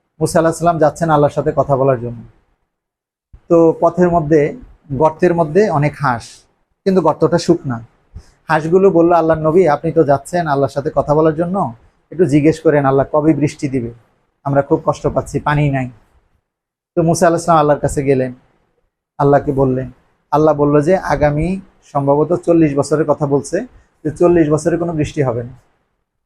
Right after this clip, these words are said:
মুসা আলাহিসাল্লাম যাচ্ছেন, হাঁসগুলো জিজ্ঞেস করবে, "আল্লাহর নবী, আমরা যে আপনাকে বলেছিলাম আল্লাহকে বলতে, আপনি কি বলেছেন?"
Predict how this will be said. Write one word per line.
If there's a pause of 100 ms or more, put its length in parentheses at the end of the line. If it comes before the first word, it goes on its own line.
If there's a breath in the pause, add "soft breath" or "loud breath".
(420)
মুসা
আলাহিসাল্লাম
যাচ্ছেন,
হাঁসগুলো
জিজ্ঞেস
করবে,
"আল্লাহর
নবী,
আমরা
যে
আপনাকে
বলেছিলাম
আল্লাহকে
বলতে,
আপনি
কি
বলেছেন?"